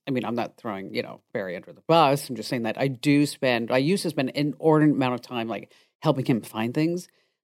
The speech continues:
And now I just say, "Oh, here, look on your phone. <laughs> It's right there."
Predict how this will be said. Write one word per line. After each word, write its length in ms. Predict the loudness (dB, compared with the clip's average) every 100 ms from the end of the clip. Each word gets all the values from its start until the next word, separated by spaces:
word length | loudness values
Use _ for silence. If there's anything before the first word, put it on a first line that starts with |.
| _ -12
And 120 | -8
now 240 | -4 -4
I 100 | -6
just 180 | -6 -8
say, 160 | -8 -10 -10 -6
"Oh, 120 | -4
here, 180 | -2 -2
look 440 | 0 0 -2 -8 -12
on 120 | -2 -2
your 120 | -2
phone. 360 | -2 -4 -6 -12
<laughs> 80 | -4
It's 360 | -4 -4 -8 -2
right 200 | -2 -2
there." 280 | -6 -6 -10